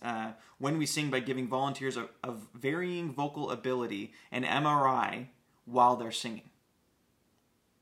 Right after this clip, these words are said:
She says, "There is a singing network in the brain which is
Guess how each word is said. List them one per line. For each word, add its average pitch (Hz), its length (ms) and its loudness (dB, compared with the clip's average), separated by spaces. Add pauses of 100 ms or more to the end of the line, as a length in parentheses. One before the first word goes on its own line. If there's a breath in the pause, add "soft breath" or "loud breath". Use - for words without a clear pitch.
(800 soft breath)
She 147 160 -4
says, 143 320 0 (240 loud breath)
"There 160 180 6
is 160 320 4
a 135 100 -2
singing 196 640 0
network 139 480 0
in 135 80 -4
the 127 80 -2
brain 120 400 -2
which 117 180 -6
is 117 300 -4